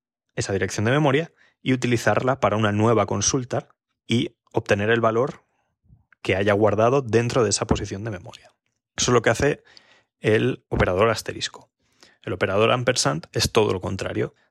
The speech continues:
Dado una variable, quiero obtener su dirección de memoria. De esta manera, si nosotros hiciéramos, por ejemplo, asterisco ampersand i, básicamente <laughs> estaríamos haciendo una redundancia, porque estaríamos diciendo,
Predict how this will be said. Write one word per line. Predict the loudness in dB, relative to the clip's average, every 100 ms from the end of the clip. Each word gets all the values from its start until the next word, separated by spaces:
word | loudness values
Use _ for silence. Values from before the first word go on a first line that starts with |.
| -2
Dado | 0 2
una | 2
variable, | 4 4 2 0 -8 -12 _ _
quiero | 0 4 4
obtener | 2 0 0 0 -4
su | -2 0 0 -4
dirección | -2 -2 -2 -4 -4
de | -4
memoria. | -6 -10 -14 -14 _ _ _ _ _
De | 0
esta | 0 0
manera, | 0 2 0 -2 _ _ _
si | -6 -4
nosotros | -2 -2 -2 -4
hiciéramos, | 0 2 2 -2 -8
por | -10
ejemplo, | -4 -4 -4 -12 -16 _ -8
asterisco | -4 0 2 2 -2 -2
ampersand | -4 -2 -2 -2 -4 -4
i, | -2 -2 -6 _
básicamente | -2 0 2 0 2 2 2 2 -2
<laughs> | -16 _
estaríamos | -2 0 0 0 0
haciendo | 2 2 2 2 0 -2
una | -4
redundancia, | -2 -2 -6 -8 -4 -4
porque | -4 -8
estaríamos | -6 -6 -4 -4
diciendo, | -4 -6 -10 -12